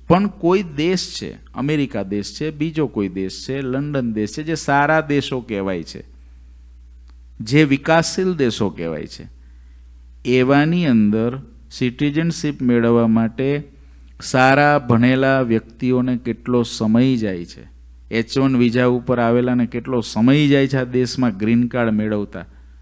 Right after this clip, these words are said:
પંદર પંદર, સત્તર સત્તર, અઢાર અઢાર, વીસ વીસ વર્ષ. ત્યાં સુધી લટકતી તલવાર જેવી દશા.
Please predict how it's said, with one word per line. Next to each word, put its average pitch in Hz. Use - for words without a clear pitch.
પંદર 120
પંદર, 113
સત્તર 113
સત્તર, 110
અઢાર 107
અઢાર, 104
વીસ 107
વીસ 113
વર્ષ. 104
ત્યાં 117
સુધી 110
લટકતી 107
તલવાર 117
જેવી 117
દશા. 104